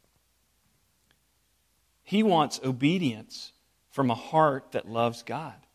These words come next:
complete submission to God's will, and without complaint.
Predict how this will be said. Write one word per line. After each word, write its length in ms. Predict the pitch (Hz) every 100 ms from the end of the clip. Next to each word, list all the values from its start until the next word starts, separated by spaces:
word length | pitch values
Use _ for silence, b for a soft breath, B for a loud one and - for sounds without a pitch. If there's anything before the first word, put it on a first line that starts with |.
| _ _ _ _ _ -
complete 600 | - 160 131 - 190 214
submission 520 | - 151 143 135 123
to 60 | 113
God's 380 | 117 110 110 120
will, 300 | 110 107 113 b b b
and 180 | 151 156
without 460 | 151 156 160 -
complaint. 720 | - 120 - 147 151 - _